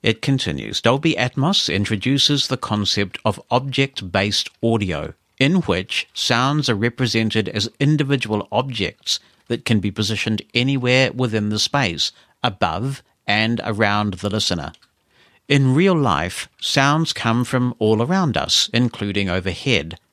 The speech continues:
Having the ability to recreate overhead sounds is a key element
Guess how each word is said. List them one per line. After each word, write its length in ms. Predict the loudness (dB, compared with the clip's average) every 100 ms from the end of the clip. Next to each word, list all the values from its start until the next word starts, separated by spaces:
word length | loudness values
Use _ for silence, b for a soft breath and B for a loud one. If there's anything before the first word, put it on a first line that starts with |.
| _ b b b
Having 420 | 0 2 2 2
the 120 | 0
ability 480 | 0 0 0 0 -2
to 280 | -2 -2 -2
recreate 680 | 0 0 -2 0 2 0 0
overhead 580 | -2 -2 -2 -2 -2 -2
sounds 480 | -2 -2 -2 -2 0
is 120 | -2
a 40 |
key 420 | -4 -2 2 2 2
element 480 | 2 2 0 -4